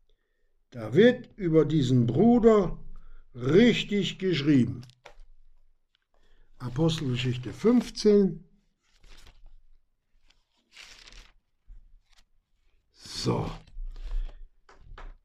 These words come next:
Damals war eine Evangelisationsreise des Paulus im Gespräch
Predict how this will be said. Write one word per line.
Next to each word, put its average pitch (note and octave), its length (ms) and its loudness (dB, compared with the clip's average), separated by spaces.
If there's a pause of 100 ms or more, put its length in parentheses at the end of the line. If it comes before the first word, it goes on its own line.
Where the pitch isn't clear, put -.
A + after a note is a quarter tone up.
(180)
Damals A3+ 640 6
war A#3+ 280 6
eine A3 240 6
Evangelisationsreise G3 1600 4
des D3 260 2
Paulus A3+ 760 0 (1160)
im A3+ 240 6
Gespräch G3 1120 4